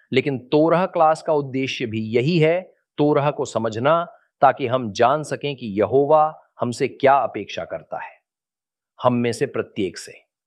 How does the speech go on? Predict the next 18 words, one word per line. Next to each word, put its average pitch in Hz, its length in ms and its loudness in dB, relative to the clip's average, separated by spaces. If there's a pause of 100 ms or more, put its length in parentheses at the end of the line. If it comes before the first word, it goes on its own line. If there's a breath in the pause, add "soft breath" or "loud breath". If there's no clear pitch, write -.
(580)
तो - 420 0 (500)
आइए 110 400 0 (680)
आगे 120 300 4
बढ़ें 92 320 -10 (680 soft breath)
और 110 160 4
लेव्य 170 380 4
व्यवस्था 131 520 -2
का 117 140 0
अध्ययन 95 640 -6 (180)
पुनः 131 240 0
शुरू 98 280 -8
करें। - 240 -14 (1000)
लेव्य 143 520 2
व्यवस्था 107 800 -4 (680)
अध्याय 120 680 2 (300)
आठ, 95 300 2 (600)
पूरा 127 320 4 (340)
पढ़ें। 95 420 0